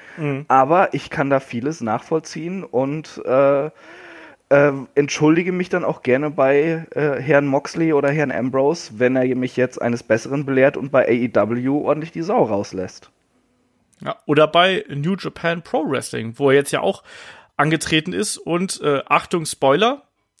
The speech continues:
Speaker 1: kurz weghören. Sich da auch gleich den ersten Titel geholt hat, ne?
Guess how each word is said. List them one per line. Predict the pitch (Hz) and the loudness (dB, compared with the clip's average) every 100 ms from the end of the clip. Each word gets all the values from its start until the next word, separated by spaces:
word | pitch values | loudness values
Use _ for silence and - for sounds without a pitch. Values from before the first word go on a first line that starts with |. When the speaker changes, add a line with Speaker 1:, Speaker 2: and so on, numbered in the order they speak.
| _ | _
Speaker 1:
kurz | - 143 | -10 -2
weghören. | 156 - 202 240 277 _ _ _ _ _ - - _ | -2 2 2 2 -2 _ _ _ _ _ -20 -20 _
Sich | - 170 | -4 0
da | 180 | 2
auch | 165 | 2
gleich | - 156 - | 4 2 2
den | 180 | -2
ersten | 175 202 | -4 -4
Titel | 294 240 | -2 2
geholt | 147 135 110 | 2 2 -2
hat, | 113 - | -6 -4
ne? | 165 | -6